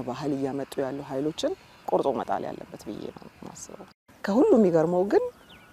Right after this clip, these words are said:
በራሱ አገር ነው ብለህ ራሱ ለመጥራት የሚያስቸግር የራሱ አገር ህዝብ፣ እ፣ በፍርሃት ተሸብቦ የሚኖርበት፣ በተቻለ አጋጣሚ አገር ለቆ የሚወጣባቸው ሀገራት ግን በዚህ ልክ ስለ ኢትዮጵያ ለመናገር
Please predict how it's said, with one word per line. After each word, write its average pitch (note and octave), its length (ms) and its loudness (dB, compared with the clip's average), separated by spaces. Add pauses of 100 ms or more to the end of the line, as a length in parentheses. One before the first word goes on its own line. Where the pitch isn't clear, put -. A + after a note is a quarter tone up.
(640)
በራሱ E3 420 4
አገር D#3 320 12
ነው D#3 140 10
ብለህ C#3+ 240 4
ራሱ B2+ 260 2
ለመጥራት C3+ 420 -2
የሚያስቸግር C#3 600 0 (320)
የራሱ C#3 420 0
አገር C3+ 240 0
ህዝብ፣ F3 240 -2 (140)
እ፣ - 240 -6
በፍርሃት D3 500 -2
ተሸብቦ D3 440 0
የሚኖርበት፣ D3 640 0 (600)
በተቻለ A3+ 500 6
አጋጣሚ D3+ 520 0
አገር C#3 300 -2
ለቆ C#3 260 -4
የሚወጣባቸው C3+ 720 -6
ሀገራት C3+ 380 -8
ግን D4 160 4 (680)
በዚህ E3 340 -2
ልክ - 240 0
ስለ E3 220 -4
ኢትዮጵያ C#3+ 340 -2
ለመናገር C3+ 560 -4